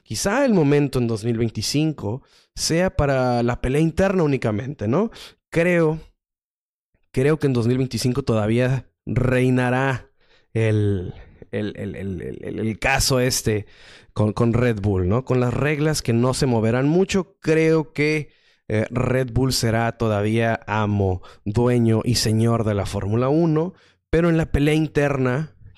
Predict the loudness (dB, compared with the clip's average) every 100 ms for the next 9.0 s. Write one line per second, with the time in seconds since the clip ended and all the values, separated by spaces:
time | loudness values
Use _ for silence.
0 | _ -4 -2 0 0 0 0 2 2 0
1 | -2 -4 -2 -4 -2 -4 -2 -2 -2 -2
2 | 0 2 0 -2 -6 -20 -20 _ -2 0
3 | 2 0 -2 -2 -4 -4 -6 -8 -8 -4
4 | -2 0 0 0 0 2 2 2 0 0
5 | 0 2 0 0 0 0 0 0 0 0
6 | -2 -2 -2 -2 -2 -2 0 0 0 0
7 | -2 0 0 0 -2 -2 -4 -2 -2 0
8 | 0 0 0 -2 -2 -2 -2 0 -4 -4